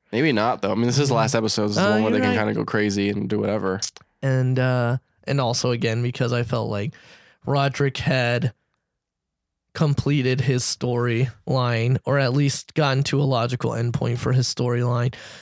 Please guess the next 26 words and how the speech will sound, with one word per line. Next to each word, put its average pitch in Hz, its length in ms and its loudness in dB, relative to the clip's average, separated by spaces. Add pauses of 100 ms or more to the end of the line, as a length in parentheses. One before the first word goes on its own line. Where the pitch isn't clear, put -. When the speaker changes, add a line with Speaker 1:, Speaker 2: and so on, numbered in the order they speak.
(160)
Speaker 2:
Asher 139 440 0
still 131 380 0
hadn't 117 400 0
really, 117 440 -2 (140)
I, 147 220 2
I 147 80 2
feel 147 180 2
like 143 260 0
Asher 151 640 2 (1200)
has 151 400 2
been 139 320 2
built 135 340 2
up 131 220 0
over 131 200 0
the 131 80 2
last 131 380 0
couple 123 300 2
episodes 120 760 0
as 107 340 -2
kind 107 280 -4
of, 120 160 -6 (1500)
like, 101 220 -8 (280)
reaching 156 500 2
a 127 80 -2
bigger 135 400 0
climax. 127 1080 -2